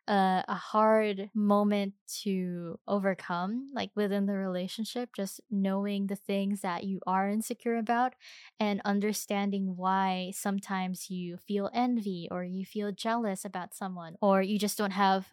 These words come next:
much confidence in yourself or in the relationship, like, all that stuff. Those are a lot of things <laughs> that I had to unpack. And it sort of got highlighted in this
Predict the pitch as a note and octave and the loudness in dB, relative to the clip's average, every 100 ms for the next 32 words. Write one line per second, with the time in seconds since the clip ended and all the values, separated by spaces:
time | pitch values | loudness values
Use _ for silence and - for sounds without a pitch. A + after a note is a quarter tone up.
0 | _ G3 G3 - - A3 A3 A3+ G3 F#3+ | _ -2 -2 -2 0 0 2 0 0 -2
1 | - G3+ G3 G3 G3+ F#3+ F#3+ G3 F#3+ F#3 | -2 0 2 2 2 0 0 -2 -2 -2
2 | F#3 F#3+ G#3 A#3 A3 - F#3 - G#3 A#3 | -2 -2 -2 -4 -6 -10 -8 -2 4 4
3 | G#3+ F#3 - A#3 G3 F3+ _ - - _ | 4 0 -4 -2 -2 -2 _ -20 -20 _
4 | _ - B3 D4 C#4 A3 G#3+ G3+ - G#3+ | _ 2 4 6 6 6 4 2 0 0
5 | A3 A3 A3+ G#3+ G#3+ G#3 - G3 F#3+ - | 2 8 8 10 6 4 -2 -2 -4 -2
6 | G3+ F#3 - - - - - G3+ G3 F#3+ | -2 -2 -8 -20 -20 -14 -2 2 4 2
7 | F#3+ F#3+ F#3+ A3 - A#3 A#3 G#3 G3 F#3+ | 0 -4 -4 -4 4 6 6 6 4 2
8 | F#3+ G3+ G3+ F#3 F3+ - G#3 G#3 F#3+ - | 2 2 4 2 0 -2 0 0 0 -4